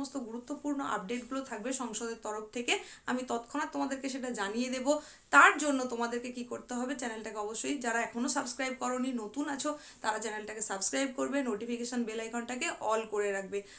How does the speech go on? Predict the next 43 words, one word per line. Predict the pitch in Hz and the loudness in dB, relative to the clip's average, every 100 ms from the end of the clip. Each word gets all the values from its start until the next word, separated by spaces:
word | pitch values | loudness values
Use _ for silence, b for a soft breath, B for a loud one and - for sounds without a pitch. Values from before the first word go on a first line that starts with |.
| B | B
আর | 202 | 2
আজকের | 196 - 302 277 | 4 2 2 2
ভিডিওটা | 269 269 262 | 2 2 0
যদি | 247 240 | 0 -2
তোমাদের | 233 226 233 214 | -4 -2 -2 0
কার্যকরী | 202 226 247 277 262 | -2 -2 -2 -2 0
মনে | 269 277 | 2 2
হয়ে | 269 | 2
থাকে, | 262 262 277 B B | 0 2 0 B B
যদি | 233 226 | -4 -2
তোমাদের | 226 214 196 | -2 -2 -2
ভালো | 196 254 | 0 2
লেগে | 269 269 | 2 2
থাকে, | 269 254 339 B B | 0 -2 -6 B B
অবশ্যই | - 240 277 - 254 214 | 4 6 6 4 4 2
লাইক, | 196 196 | 2 2
শেয়ার | - 196 196 | 2 0 -2
করে | 185 185 | -4 -4
দেবে। | 185 - - - _ - - | -8 -12 -16 -20 _ -8 -2
আজকে | 226 - | 0 4
আর | 277 254 | 4 6
বাড়াচ্ছি | 254 262 - | 4 4 2
না, | 269 277 - | 2 2 0
এখানেই | 220 277 285 294 | -2 2 2 2
শেষ | 285 - | 0 0
করছি। | 262 254 302 320 B B | -2 0 0 0 B B
চলে | 330 349 | 2 6
আসবো | 370 381 370 359 | 8 6 2 2
নতুন | 269 311 320 | 0 0 -4
কোনো | 320 330 294 | -4 0 0
ভিডিও | 277 285 | 4 4
নিয়ে | 285 294 302 | 4 2 -2
তোমাদের | 262 262 269 247 | -2 0 0 -2
জন্য | 269 269 269 | 0 -2 -2
তথ্যবহুল | 294 339 311 294 311 | -4 -4 -2 0 0
সেখানে | 294 302 247 247 | 0 -2 -2 -2
সম্ভার | 254 240 226 240 247 | -2 -4 -2 -2 0
থাকবে। | 262 247 262 285 B B | -2 0 2 0 B B
তোমাদের | - 277 302 339 302 - | -2 2 2 2 -2 0
এর | 330 392 | 0 2
পরবর্তীতে | 269 269 269 269 269 262 277 262 | 2 2 2 -2 -4 -2 -2 -2
তোমরা | 240 247 | -2 0
কি | 247 311 | 0 -4